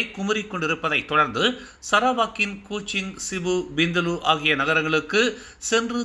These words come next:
திரும்புவதற்குரிய இருபத்தி ஒரு விமான பயணங்களை ஏர் ஏசியா நேற்று ரத்து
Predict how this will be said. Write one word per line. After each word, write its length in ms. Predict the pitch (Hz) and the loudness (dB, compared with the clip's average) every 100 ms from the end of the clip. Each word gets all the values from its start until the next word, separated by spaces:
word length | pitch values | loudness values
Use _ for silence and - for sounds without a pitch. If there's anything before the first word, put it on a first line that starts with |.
| 233 | -4
திரும்புவதற்குரிய 760 | 185 190 180 170 151 160 165 208 185 | -6 -2 0 0 0 -2 0 2 2
இருபத்தி 380 | - 220 220 175 156 | 0 -2 -6 -8 -4
ஒரு 120 | 165 147 | -2 0
விமான 320 | 139 170 180 170 | -2 2 0 2
பயணங்களை 480 | 143 151 165 151 131 220 247 - - 175 | 0 2 2 2 4 4 2 -12 -4 2
ஏர் 160 | 220 247 | 4 2
ஏசியா 340 | 214 - 175 165 165 143 | -4 -2 2 2 0 -2
நேற்று 380 | 165 208 - 165 160 - | -2 -2 -4 -8 -8 -2
ரத்து 240 | 170 170 | -2 -2